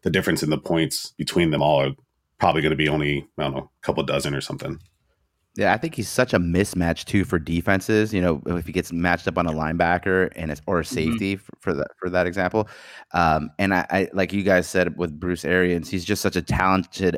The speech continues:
Speaker 2: offensive coordinator. He, he's just gonna use the talent that he has. And I don't know how you can't use a talent like that, you know, um, with all his schemes and whatnot. So,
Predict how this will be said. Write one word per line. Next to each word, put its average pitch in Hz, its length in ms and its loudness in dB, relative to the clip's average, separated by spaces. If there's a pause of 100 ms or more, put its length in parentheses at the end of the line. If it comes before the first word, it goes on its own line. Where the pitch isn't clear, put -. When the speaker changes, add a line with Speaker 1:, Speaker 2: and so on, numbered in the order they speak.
(140)
Speaker 2:
offensive 85 420 0
coordinator. 87 400 0
He, 80 140 -6
he's 90 200 -8
just 95 160 -6
gonna 87 140 -4
use 85 160 -4
the 76 80 -8
talent 85 320 -2
that 78 80 -4
he 76 60 -8
has. 73 340 -6
And 69 100 -10
I 82 120 0
don't 90 100 0
know 85 100 -2
how 87 160 -2
you 85 140 -2
can't - 320 -2
use 80 180 -4
a 78 60 -4
talent 82 320 -2
like 73 200 -4
that, 80 280 0
you 78 80 -6
know, 78 240 -4 (320)
um, 73 320 -8
with 82 220 -8
all 80 160 4
his 80 160 -8
schemes 78 440 -6
and 71 80 -10
whatnot. 80 460 -2
So, 78 240 2